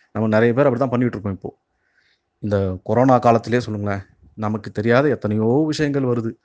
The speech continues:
இதை, இதை சாப்பிடலாம், அதை சாப்பிடலாம், இது இப்படி பண்ணலாம், அதை அப்படி பண்ணலாம், என்னென்னமோ சொல்றாங்க. அதெல்லாம் நமக்கு தெரியுமா, தெரியாதா? அதை நம்ம சரியா புரிஞ்சுக்கிட்டு இருக்கோமா? இதை தெரிஞ்சுக்கிட்டு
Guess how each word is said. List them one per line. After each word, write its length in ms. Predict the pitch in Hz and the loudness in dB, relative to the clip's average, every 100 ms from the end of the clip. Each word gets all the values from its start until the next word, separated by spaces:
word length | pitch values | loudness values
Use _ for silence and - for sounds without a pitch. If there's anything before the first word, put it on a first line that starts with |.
| _ _ _ _ _ _ - | _ _ _ _ _ _ -6
இதை, 260 | 104 110 | 0 0
இதை 160 | 107 113 | 0 -2
சாப்பிடலாம், 500 | 113 107 110 104 107 | 0 -2 -2 -2 -2
அதை 160 | 104 104 | -4 -4
சாப்பிடலாம், 480 | 107 - 104 110 | -6 -4 -6 -6
இது 160 | 107 110 | -6 -6
இப்படி 220 | 104 107 | -8 -8
பண்ணலாம், 400 | 104 107 104 107 | -8 -6 -4 -4
அதை 140 | 104 104 | -6 -8
அப்படி 160 | 107 | -10
பண்ணலாம், 400 | 104 107 107 107 - _ _ _ _ _ _ _ | -10 -8 -8 -10 -12 _ _ _ _ _ _ _
என்னென்னமோ 400 | 107 113 135 156 156 | -6 -2 0 0 -2
சொல்றாங்க. 360 | 135 120 98 _ _ _ _ _ _ _ _ - | -4 -4 -8 _ _ _ _ _ _ _ _ -4
அதெல்லாம் 320 | 151 160 208 | -2 0 0
நமக்கு 220 | 180 151 | 0 -2
தெரியுமா, 400 | 156 170 190 175 | 2 2 2 0
தெரியாதா? 680 | 175 147 156 135 123 127 - - - _ - - | 0 0 2 2 2 0 -4 -20 -20 _ -20 0
அதை 180 | 120 123 | 2 2
நம்ம 160 | 123 | 0
சரியா 300 | 113 135 160 | 0 2 4
புரிஞ்சுக்கிட்டு 560 | 165 151 180 165 147 120 | 2 0 -2 -2 -6 -6
இருக்கோமா? 400 | 110 110 113 131 _ _ _ | -4 -2 -4 -6 _ _ _
இதை 260 | 120 123 135 131 160 | -4 0 0 0 2
தெரிஞ்சுக்கிட்டு 600 | 196 190 180 165 226 | 4 2 -2 0 0